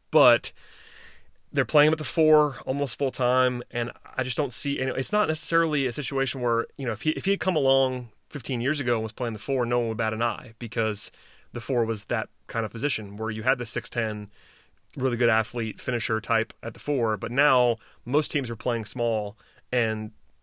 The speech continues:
he isn't gonna have a lot of success defensively against, against, uh, you know, against, f-, I guess, four-sized players in quotations, um, in today's N B A.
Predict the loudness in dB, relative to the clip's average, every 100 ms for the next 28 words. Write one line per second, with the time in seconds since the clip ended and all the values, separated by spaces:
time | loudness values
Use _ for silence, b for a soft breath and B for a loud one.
0 | _ -12 -8 -4 -4 -4 -4 -2 -2 -2
1 | -4 -4 -4 -4 -6 -6 -6 -6 -8 -8
2 | -8 -8 -6 -6 -8 -10 -12 -6 -4 -4
3 | -8 -8 -6 -4 -4 -4 -4 -8 -12 -20
4 | _ -18 -8 -2 -2 -2 -2 0 0 0
5 | 0 0 -2 -4 -2 -2 -4 -8 -10 -10
6 | -8 -6 -4 -4 -6 -8 -10 B B B
7 | B B B -4 0 0 -2 -12 _ _
8 | _ -6 0 0 0 2 0